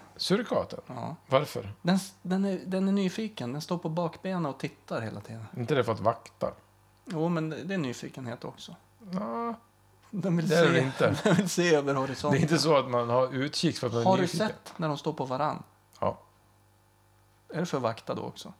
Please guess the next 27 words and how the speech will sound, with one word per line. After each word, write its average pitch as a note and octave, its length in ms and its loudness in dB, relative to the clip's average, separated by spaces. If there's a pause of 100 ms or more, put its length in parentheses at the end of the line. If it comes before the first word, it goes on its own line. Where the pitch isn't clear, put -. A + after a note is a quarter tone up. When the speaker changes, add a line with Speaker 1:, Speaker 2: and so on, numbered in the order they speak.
(100)
Speaker 1:
Ja. - 140 -8 (840)
Speaker 2:
Ja, - 180 -6
Speaker 1:
De - 60 0
Speaker 2:
jag E3 100 4
Speaker 1:
kollar - 0 -
ju C#3+ 80 6
Speaker 2:
gillar D#3 120 8
Speaker 1:
om D#3+ 60 8
Speaker 2:
dem. C3+ 140 4
Speaker 1:
det B2+ 60 0
kommer A#2+ 220 0
rovdjur. A#2+ 520 -4 (560)
Speaker 2:
Ja, D3 80 6
men E3+ 260 4
för G3 120 2
mig F#3+ 260 6
representerar B2+ 600 0
det A2+ 140 -2
en A2+ 160 -2
nyfikenhet A2 720 -8
och - 280 -8 (120)
att A#2 180 -6
stå, - 280 -6
att B2 60 -8
vara C3 100 -4
på B2 100 -12
tårna. A#2 500 -6